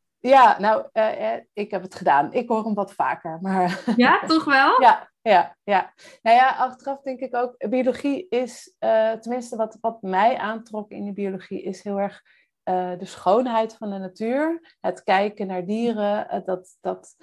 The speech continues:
Speaker 1: ehm, ook denk ik wel het, het educatieve stukje daarin. Ik heb ook een tijdje, ehm,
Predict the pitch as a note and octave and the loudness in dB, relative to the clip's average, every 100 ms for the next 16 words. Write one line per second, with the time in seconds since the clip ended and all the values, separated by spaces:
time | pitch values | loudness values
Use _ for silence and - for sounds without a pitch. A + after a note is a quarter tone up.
0 | _ _ _ - - F#2 F#2 D2 D2 F#2+ | _ _ _ -20 -14 -12 -10 -12 -12 -12
1 | - - _ _ _ _ _ _ _ _ | -14 -18 _ _ _ _ _ _ _ _
2 | _ A#3+ C#4+ C4 G3+ G3 F3+ F#3+ F#3+ F#3 | _ 2 2 -2 -6 -6 -4 -2 0 2
3 | F#3 F#3 - _ - F#3+ - F#3 F#3 F#3 | 0 -4 -20 _ -10 -8 -4 -4 -4 -6
4 | F#3 F#3 A3+ A#3 - - A#3+ A#3 A#3 G#3+ | -8 -6 -10 -12 -16 -8 -8 -6 -6 -6
5 | G#3+ A#3+ C#4+ - F#3 F#3 F#3 F#3+ G3 G#3 | -6 -6 -8 -10 -12 -12 -10 -4 0 0
6 | G#3 F#3 F3+ _ _ _ _ _ F#3+ F#3 | -2 -4 -4 _ _ _ _ _ -10 -6
7 | F3 E3+ F3 | -6 -6 -6